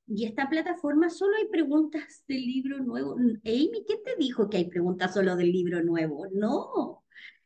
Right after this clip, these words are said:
Las preguntas que nosotros tenemos en nuestra plataforma de práctica test son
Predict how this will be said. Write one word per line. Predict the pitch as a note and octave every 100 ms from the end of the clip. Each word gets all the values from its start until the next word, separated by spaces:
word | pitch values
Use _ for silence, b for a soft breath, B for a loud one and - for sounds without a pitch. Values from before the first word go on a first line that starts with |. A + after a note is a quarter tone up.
| -
Las | B3+ D4 D4
preguntas | D4+ D4 D4 A#4 G4+ - D#3 -
que | G3+
nosotros | G#3 D4+ F4 E4+
tenemos | E4 C#4 D#4+ F4+ A#3+ G3
en | F3+ F3+
nuestra | G#3 A#3+ A#3+
plataforma | A#3+ A#3 G#3+ G#3 - D#4+ D4+ F3+
de | E3+ D#3+
práctica | D4 F4 - F#4+ F#4+ F4
test | G3 E3+ - B B B
son | - -